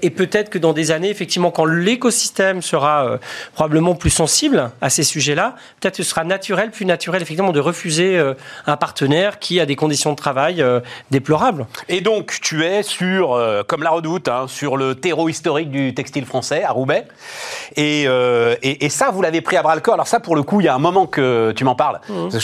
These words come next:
Speaker 2: C'est deux mille seize, c'est ça, hein,
Speaker 1: C'est
Speaker 2: l'école
Speaker 1: ça.
Speaker 2: de formation.
Speaker 1: Ouais, ça fait cinq, quatre ans, ouais, ça.
Speaker 2: Ça, ça a été
Speaker 1: Ouais.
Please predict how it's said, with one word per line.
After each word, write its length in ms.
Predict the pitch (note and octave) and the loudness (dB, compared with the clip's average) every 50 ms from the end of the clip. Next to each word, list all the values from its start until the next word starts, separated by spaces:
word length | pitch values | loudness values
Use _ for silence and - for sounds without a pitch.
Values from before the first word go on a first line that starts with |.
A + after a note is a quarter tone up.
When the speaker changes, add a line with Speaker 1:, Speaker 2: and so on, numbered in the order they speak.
| - - - | -2 -2 -2
Speaker 2:
C'est 160 | B2 - D#3 | 0 2 2
deux 140 | C3+ D#3+ F3+ | 2 2 2
mille 180 | F#3+ F#3 E3+ | 2 0 0
seize, 240 | D3 - G3+ G#3 - | 2 2 2 0 0
c'est 140 | - - D3+ | -2 -4 -4
ça, 140 | - G3+ F#3+ | 0 0 0
hein, 120 | D#3 C#3 | 2 0
Speaker 1:
C'est 60 | C3+ | 0
Speaker 2:
l'école 220 | B2+ A#2+ - D3+ D3+ | 0 0 0 0 0
Speaker 1:
ça. 60 | D#3 | 0
Speaker 2:
de 60 | - | 0
formation. 400 | - C3 A#2+ A#2 A2 G#2+ A2+ D3 | 0 0 0 0 -2 -2 -2 0
Speaker 1:
Ouais, 160 | C#3 C3 C3+ | 2 2 2
ça 160 | C3+ - - B2+ | 2 0 -4 -2
fait 460 | - C#3 B2+ B2 A#2+ A#2 A#2 A#2 A#2 | -2 0 0 2 2 2 2 2 2
cinq, 240 | - - C3 A2+ - - | 0 0 0 -2 -2 -2
quatre 200 | - C#3+ - - | -4 -4 -2 -2
ans, 120 | A#2 A#2 A#2+ | 0 0 0
ouais, 100 | A2+ A2+ | -2 -2
ça. 220 | - - A#2 - - - | -4 -6 -6 -8 -8 -16
Speaker 2:
Ça, 220 | - - - G#3 | -10 -2 -2 -2
ça 140 | G#3 - E3+ | 0 0 -2
a 20 | D3 | -2
été 100 | C#3+ D3+ | 0 0
Speaker 1:
Ouais. 200 | D3 C#3+ B2 | 0 0 -2